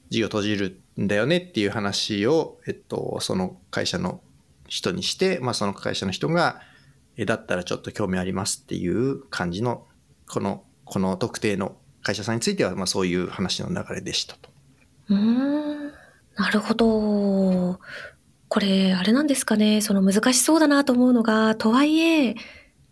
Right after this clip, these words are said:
Speaker 2: 最初からずっと調子悪かったら、まだしも、一時期すごく調子が良かったって考えると、どのタイミングで、一旦これは当時の、ね、当時のオファーよりも低い金額でもいいから、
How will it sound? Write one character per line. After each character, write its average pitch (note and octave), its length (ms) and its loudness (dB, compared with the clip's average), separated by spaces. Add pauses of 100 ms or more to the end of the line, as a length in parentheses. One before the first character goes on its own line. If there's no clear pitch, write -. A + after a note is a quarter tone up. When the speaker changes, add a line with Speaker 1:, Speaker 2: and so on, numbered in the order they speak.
Speaker 2:
最 B3+ 200 2
初 D4 120 2
か F4+ 120 4
ら F4 80 6
ず D4+ 180 4
っ D#4+ 40 -2
と E4 100 0
調 F4+ 160 4
子 F4+ 120 0
悪 G4 180 4
か D4+ 100 2
っ B3 80 -8
た - 160 0
ら、 G3+ 340 2 (680)
ま A3+ 140 4
だ A#3 120 4
し - 140 -4
も、 F#3+ 240 2 (480)
一 - 200 2
時 F4 140 2
期 G3+ 300 0
す - 180 -2
ご D4 100 4
く D#4 100 -2
調 G#3+ 180 2
子 G#3+ 120 4
が G#3+ 60 4
良 A3 100 4
か B3 120 2
っ B3 100 -4
た G3 120 2
っ - 20 -4
て - 240 -6
考 G3+ 280 4
え G3+ 80 4
る G3 120 0
と、 F#3+ 240 2
ど C#4+ 180 2
の A4 120 6
タ G#4+ 120 0
イ B3+ 80 6
ミ G#3+ 160 4
ン G3+ 40 4
グ G3+ 100 4
で、 G3+ 340 2 (720)
一 - 140 -4
旦 C4+ 280 2
こ C4 120 4
れ B3+ 100 6
は B3 320 4 (340)
当 C4 180 6
時 A3 80 4
の、 F#3 300 0 (340)
ね、 G#3 280 2
当 B3+ 160 6
時 G#3+ 120 2
の F#3 340 0 (100)
オ A3+ 80 4
フ A3 120 2
ァ G#3+ 40 2
ー G#3+ 40 4
よ A3+ 80 6
り A3+ 80 4
も F#3+ 80 2
低 F#3+ 180 2
い B3 60 4
金 A3+ 160 2
額 G#3 200 2
で G#3 60 4
も G3 100 6
い G3+ 100 2
い G3 40 -4
か G3 120 2
ら、 F#3 200 0